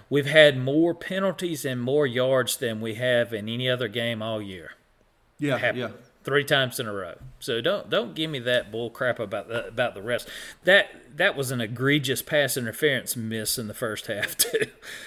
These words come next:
Speaker 1: That, that was,
Speaker 2: Oh,
Speaker 1: that was a
Speaker 2: gosh.
Speaker 1: huge, huge call at that time. 'Cause, 'cause what, what needed to happen in that game, and that,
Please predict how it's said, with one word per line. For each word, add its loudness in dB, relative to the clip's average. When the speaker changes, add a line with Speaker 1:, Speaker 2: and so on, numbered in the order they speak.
Speaker 1:
That, 2
that 0
was, -6
Speaker 2:
Oh, -4
Speaker 1:
that 2
was -6
a -4
Speaker 2:
gosh. -8
Speaker 1:
huge, -2
huge 0
call 4
at -6
that 0
time. -2
'Cause, 2
'cause -2
what, 6
what 2
needed 2
to 4
happen -2
in -2
that 2
game, -2
and -2
that, -2